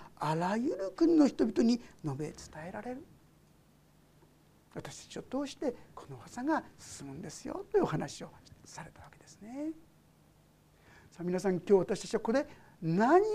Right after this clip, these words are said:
を学ばせていただくことが必要なんでしょうか。まず第一は、私たちは本当に疑い深い存在なんだな。神の御言葉を素直に受け止め、止めない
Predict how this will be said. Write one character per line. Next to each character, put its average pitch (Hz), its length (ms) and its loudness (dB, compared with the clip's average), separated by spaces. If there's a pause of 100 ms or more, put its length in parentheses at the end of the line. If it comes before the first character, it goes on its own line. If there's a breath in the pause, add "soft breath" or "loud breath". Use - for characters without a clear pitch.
を 330 360 10
学 175 220 8
ば 160 80 6
せ 160 120 0
て 151 120 0
い 156 40 -4
た 165 80 -2
だ - 100 -4
く - 20 -16
こ 185 100 -10
と - 80 -10
が 165 80 -8
必 - 220 -16
要 123 60 -16
な 120 80 -20
ん 143 60 -20
で 147 80 -20
し - 120 -20
ょ - 100 -20
う - 20 -20
か。 - 60 -20 (840 soft breath)
ま 156 120 2
ず 156 100 -4
第 165 160 2
一 151 220 -6
は、 277 240 6 (320 soft breath)
私 135 260 -10
た 147 100 -4
ち - 120 -2
は 175 320 12 (240 loud breath)
本 139 380 -4
当 147 280 -6
に 254 240 2 (160 loud breath)
疑 160 640 2
い 151 120 -6
深 196 440 -4
い 285 60 0
存 247 420 -4
在 320 240 2
な 370 140 -2
ん 480 100 -10
だ 466 120 -10
な。 415 140 -4 (1300 soft breath)
神 202 280 8
の 196 100 6
御 202 120 6
言 262 260 4
葉 294 160 12
を 240 160 10
素 - 220 6
直 190 220 12
に 175 120 2
受 269 160 4
け 320 100 4
止 - 20 6
め、 339 100 10 (260)
止 311 140 2
め 381 100 4
な 370 140 10
い 269 120 8